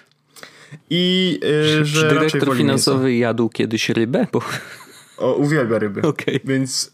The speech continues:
Speaker 1: ale nie wiem dlaczego. Powiedział, powiedziała, że po prostu
Speaker 2: No to
Speaker 1: smakuje jej
Speaker 2: ciekawe.
Speaker 1: trochę jak, jak taki kotlet. Ale że nie, nie, nie, nie będzie, nie, nie jest fanem.
Speaker 2: Okej. No
Speaker 1: I że,
Speaker 2: spoko.
Speaker 1: że oczywiście pójdzie ze mną sprawdzić jeszcze do właśnie, nie do, e, Byrona, tylko do Honest Burgers.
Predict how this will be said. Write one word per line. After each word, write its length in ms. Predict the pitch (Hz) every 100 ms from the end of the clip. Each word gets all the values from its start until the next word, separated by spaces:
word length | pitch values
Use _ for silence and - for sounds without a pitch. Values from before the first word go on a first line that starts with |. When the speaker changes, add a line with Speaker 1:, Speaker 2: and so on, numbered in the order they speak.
| -
Speaker 1:
ale 200 | 147 220
nie 60 |
wiem 120 | 190 131
dlaczego. 340 | 120 110 156
Powiedział, 580 | - 147 160 151 135 127
powiedziała, 260 | - 147 135
że 140 | 123 131 -
po 60 |
prostu 200 | 117 123
Speaker 2:
No 60 | 294
to 60 | 120
Speaker 1:
smakuje 240 | 117 120
jej 100 | 113
Speaker 2:
ciekawe. 140 | 110 110
Speaker 1:
trochę 120 | 107
jak, 140 | 107 - 143 117
jak 80 | 117
taki 140 | 117 -
kotlet. 320 | 120 123 - _ _ _ - - - -
Ale 220 | 143 180
że 200 | 180 185
nie, 300 | 180 175 165
nie, 200 | 160 165
nie, 200 | 156 156
nie 140 | 139 143
będzie, 260 | 117 98
nie, 220 | 123 120 123
nie 100 | 113
jest 160 | -
fanem. 160 | - 160 233
Speaker 2:
Okej. 280 | 277 240 - _ -
No 100 | 151
Speaker 1:
I 20 |
że, 140 | 269 190
Speaker 2:
spoko. 160 | -
Speaker 1:
że 120 | 165 185
oczywiście 360 | 196 196 190
pójdzie 380 | 160 202 156 156
ze 100 | 151
mną 160 | 147 147
sprawdzić 520 | - 151 147 135 151
jeszcze 260 | 143 -
do 320 | 131 127 123 117
właśnie, 420 | 120 - 120 117 -
nie 220 | 123 135
do, 300 | 131 123 113 113 _ - - - - - -
e, 200 | 113 113
Byrona, 420 | 123 123 131 113
tylko 240 | 110 120
do 160 | 110 113
Honest 260 | 120 117
Burgers. 500 | 113 139 175 202 208